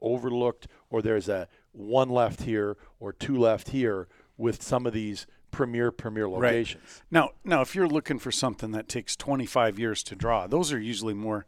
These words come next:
Speaker 2: I mean, those are, those are gonna
Speaker 1: <laughs>
Speaker 2: be
Speaker 1: Those are
Speaker 2: bookable.
Speaker 1: available. Yeah.
Speaker 2: Those are available.
Speaker 1: Yeah.
Speaker 2: So it's the stuff that you don't have, y-, you haven't put a couple decades into applying for.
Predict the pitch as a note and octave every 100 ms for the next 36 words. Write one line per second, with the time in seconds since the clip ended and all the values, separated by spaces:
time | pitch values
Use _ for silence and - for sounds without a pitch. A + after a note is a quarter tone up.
0 | - - - - C3 B2+ D3+ D#3 D3+ C3
1 | A#2+ C3 A2 C#3+ E3+ D3+ C#3+ A#2 C3+ D#3
2 | D3+ C#3+ E3 - - F#2+ - _ _ G#2
3 | C#3 C#3 D#3 G#2+ G#2 A#2 C3 G#2 E2+ A2
4 | G2 F2 - - - C#3+ C#3+ D3+ - -
5 | A#2+ - - F3+ - D#3 B2+ - - -
6 | _ C3+ D3 D#3+ C#3+ D3 A#2 - D3+ G3
7 | C3 A#2+ A#2 D3 C3 A#2 - E3+ C#3 -
8 | A2+ G2+ F2+ A#2+ - A2 G2 G#2 G#2 G2+
9 | F2+ - A#2 B2 G#2 - A2+ G2